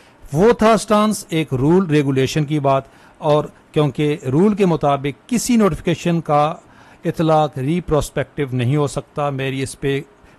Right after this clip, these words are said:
बहुत सारी video मौजूद हैं। लेकिन जब ये notification आया तो इसकी wording के मुताबिक दस साल बाद pension ख़त्म हो जानी थी, और ये मैं नहीं,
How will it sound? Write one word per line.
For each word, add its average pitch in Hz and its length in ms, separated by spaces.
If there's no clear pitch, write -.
बहुत 254 200
सारी 180 220
video 143 220
मौजूद 117 340
हैं। 95 100
लेकिन 185 220
जब 202 140
ये 175 160
notification 226 560
आया 156 320
तो - 180
इसकी 277 400
wording 180 420
के 262 100
मुताबिक 127 460
दस 151 180
साल 170 160
बाद 151 160
pension 160 320
ख़त्म 160 280
हो 156 140
जानी 160 300
थी, 202 180
और 185 180
ये 180 120
मैं 185 260
नहीं, 220 260